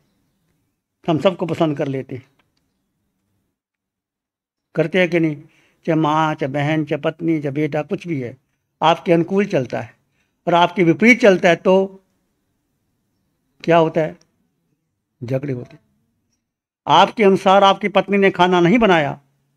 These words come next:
तो क्या होगा? खाना बनाना ही नहीं आता। क्या करती है? कमा के ला-, मैं इतना कमा के लाता हूँ, ये खाना नहीं खिला सकती मुझे। क्या है?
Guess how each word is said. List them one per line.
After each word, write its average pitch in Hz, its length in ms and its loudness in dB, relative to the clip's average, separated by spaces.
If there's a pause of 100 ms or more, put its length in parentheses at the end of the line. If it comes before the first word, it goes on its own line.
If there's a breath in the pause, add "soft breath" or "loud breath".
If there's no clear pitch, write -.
(320)
तो 147 100 -8
क्या 185 160 0
होगा? 160 280 -2 (1120)
खाना 180 200 -6
बनाना 185 300 -4
ही 220 60 -4
नहीं 202 140 -4
आता। 175 180 -10 (880)
क्या 185 160 0
करती 180 340 -6
है? 190 80 -14
कमा 175 340 -2
के 196 140 -2
ला-, 185 140 -4
मैं 180 220 -2
इतना 202 220 -4
कमा 196 220 0
के 196 100 -4
लाता 190 260 -2
हूँ, 202 140 -6 (1000)
ये 170 60 0
खाना 226 300 0
नहीं 302 100 4
खिला 269 200 2
सकती 247 280 -2
मुझे। 214 280 -6 (2750)
क्या 180 180 -8
है? 165 240 -16